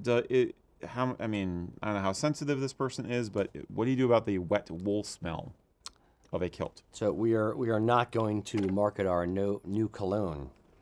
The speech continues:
Speaker 2: Ode de You.
Speaker 1: I was gonna say Ode de You. Yeah.
Speaker 2: Yes.
Speaker 1: Yeah.
Speaker 2: That,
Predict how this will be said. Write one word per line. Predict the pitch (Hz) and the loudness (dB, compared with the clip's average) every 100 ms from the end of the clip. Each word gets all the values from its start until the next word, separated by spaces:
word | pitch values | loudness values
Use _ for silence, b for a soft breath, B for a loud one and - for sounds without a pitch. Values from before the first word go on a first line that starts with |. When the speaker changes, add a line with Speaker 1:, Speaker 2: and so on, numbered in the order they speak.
| b b b b b b b b _ | b b b b b b b b _
Speaker 2:
Ode | 104 107 123 139 - _ - - - - | 0 2 2 -2 -10 _ -10 -10 -14 -6
de | 110 95 | 2 2
You. | 85 78 92 113 80 - | 2 -2 2 2 2 -2
Speaker 1:
I | |
was | 110 - | -6 -6
gonna | - | -6
say | 101 98 - | -2 -2 2
Ode | 98 104 90 | 2 2 -2
de | 98 | -4
You. | 90 110 90 82 | -2 -2 -4 -6
Yeah. | 92 98 | -6 0
Speaker 2:
Yes. | 113 107 - - - - - - - | 2 2 0 -8 -12 -14 -14 -18 -10
Speaker 1:
Yeah. | 92 90 - - - - | -6 -6 -8 -20 -20 -16
Speaker 2:
That, | - | -16